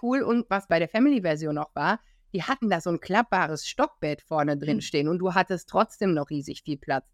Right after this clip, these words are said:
Speaker 1: Ja, mein Herz schlägt auch für Klappkarawane, aber das wissen die treuen Hörer ja eh schon. Es war sehr, sehr cool, aber auch die Dachzelte waren echt cool.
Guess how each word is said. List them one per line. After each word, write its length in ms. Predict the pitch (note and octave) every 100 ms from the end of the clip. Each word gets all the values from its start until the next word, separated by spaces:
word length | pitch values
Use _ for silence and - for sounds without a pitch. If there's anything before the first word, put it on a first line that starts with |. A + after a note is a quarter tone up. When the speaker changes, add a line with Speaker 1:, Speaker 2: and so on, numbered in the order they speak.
| _ _ _ -
Speaker 1:
Ja, 140 | E3+ F#3+
mein 180 | F3
Herz 320 | D#3+ E3+ F#3+ -
schlägt 380 | F3 E3+ -
auch 180 | D#3 D#3+
für 180 | - D#3
Klappkarawane, 800 | - D3+ - D3 C#3+ C#3+ C#3+ D3
aber 140 | D3
das 160 | D3 -
wissen 260 | D#3+ - D#3
die 100 | D3
treuen 420 | - D#3 D#3+ D#3
Hörer 260 | D#3+ D#3
ja 140 | D#3 D3
eh 180 | - D#3+
schon. 280 | - F3 F3 _ _ -
Es 140 | -
war 160 | E3+ D#3+
sehr, 200 | E3 F3
sehr 160 | F3+ -
cool, 220 | G#3 G3
aber 200 | F3+ E3
auch 100 | C#3
die 140 | - E3+
Dachzelte 640 | D3+ - - C#3 D3 D#3
waren 220 | D#3 D#3 -
echt 320 | E3+ F#3 - -
cool. 260 | G3 A3